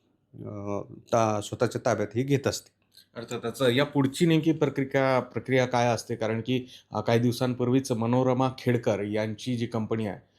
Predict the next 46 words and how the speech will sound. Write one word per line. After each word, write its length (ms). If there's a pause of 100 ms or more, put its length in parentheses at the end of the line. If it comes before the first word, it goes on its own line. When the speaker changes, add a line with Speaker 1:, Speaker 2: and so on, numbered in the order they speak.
(140)
Speaker 2:
मनोरमा 560
खेडकर 320
ह्या 120
पूजा 300
खेडकरच्या 540
आई 160
आहेत 220
आणि 160
त्यांच्या 300
नावे 240
असलेली 460 (420)
जी 240 (100)
Thermo 240
Verita 280
कंपनी 360
आहे, 80 (100)
ती 100
देखील 320
जप्त 340
करण्यात 340
आली 160
होती. 420
Speaker 1:
हं. 260
Speaker 2:
या 120
कंपनीवर 680
देखील 360
लिलावाची 600
कारवाई 400
होऊ 220
शकते 320
का 120
आणि 180
त्याची 220
प्रक्रिया 400
काय 260
आहे 220
नेमकी? 320 (360)
Speaker 1:
अ, 180 (160)
तर 80
आपण, 500
अ, 460
त्यांचा 380
दोन 240
वर्षाचा 440
कर, 400
अ, 280